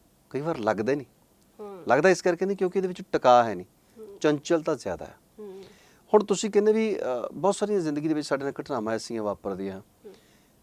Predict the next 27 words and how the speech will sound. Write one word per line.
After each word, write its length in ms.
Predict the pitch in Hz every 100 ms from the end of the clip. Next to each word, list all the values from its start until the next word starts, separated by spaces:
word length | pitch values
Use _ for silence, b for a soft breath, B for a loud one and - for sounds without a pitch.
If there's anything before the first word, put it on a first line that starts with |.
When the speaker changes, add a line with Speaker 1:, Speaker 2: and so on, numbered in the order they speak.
| _
Speaker 1:
ਦੇਖੋ, 420 | 135 151 202 - -
ਸੁੱਖ 340 | - 170 156 175
ਵੀ 180 | 185
ਹੈ 40 | 165
ਜ਼ਿੰਦਗੀ, 380 | 117 131 127 117
ਦੁੱਖ 300 | 95 120 127
ਵੀ 180 | 127
ਹੈ 40 | 117
Speaker 2:
ਜੀ। 60 |
Speaker 1:
ਜ਼ਿੰਦਗੀ, 380 | 101 107 107 110 -
ਛਾਂ 280 | - 139 123
ਵੀ 160 | 123
ਹੈ 40 | 107
ਜ਼ਿੰਦਗੀ, 380 | 104 107 110 104 -
ਧੁੱਪ 220 | 139 117
ਵੀ 200 | 127 110
ਹੈ 60 |
ਜ਼ਿੰਦਗੀ, 360 | 98 107 107 107
ਬੁੱਲੀਆਂ 420 | 90 127 160 156
ਦਾ 100 | 117
ਹਾਸਾ 300 | 98 95 113
ਤੇ 140 | 104 107
ਅੱਖੀਆਂ 260 | - 117
ਦਾ 80 | 107
ਪਾਣੀ 380 | - 117 151 170
ਹੈ। 80 | 180
Speaker 2:
ਜੀ। 260 | 185 196